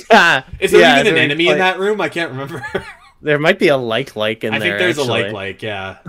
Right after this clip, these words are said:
Speaker 1: <laughs>
Speaker 2: Uh, I don't know. It's
Speaker 1: That's
Speaker 2: prob-
Speaker 1: a doozy.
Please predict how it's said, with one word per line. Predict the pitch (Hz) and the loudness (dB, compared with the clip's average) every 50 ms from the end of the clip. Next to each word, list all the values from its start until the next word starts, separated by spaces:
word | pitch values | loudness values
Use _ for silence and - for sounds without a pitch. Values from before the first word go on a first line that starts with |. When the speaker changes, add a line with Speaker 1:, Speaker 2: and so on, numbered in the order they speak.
| - - | -2 2
Speaker 1:
<laughs> | 202 208 208 196 - 214 185 170 - - - 196 - 180 - - 160 165 _ _ - | 4 6 4 4 4 4 2 2 2 0 -4 -4 -4 -6 -6 -6 -8 -8 _ _ -10
Speaker 2:
Uh, | 123 117 120 123 123 123 120 117 117 117 113 113 110 110 110 107 113 113 _ _ _ - - - | -10 -10 -8 -6 -6 -4 -4 -4 -4 -4 -4 -4 -4 -4 -4 -6 -8 -10 _ _ _ -12 -8 -4
I | 147 160 | -2 -2
don't | 147 123 | -2 -2
know. | 107 107 113 | -4 -6 -6
It's | 120 | -2
Speaker 1:
That's | 147 151 170 208 214 - | 2 2 4 4 2 2
Speaker 2:
prob- | 156 139 | -2 -4
Speaker 1:
a | 127 | -4
doozy. | 143 147 156 156 135 120 120 110 107 120 - | -2 -2 -2 -2 -4 -6 -8 -8 -8 -10 -12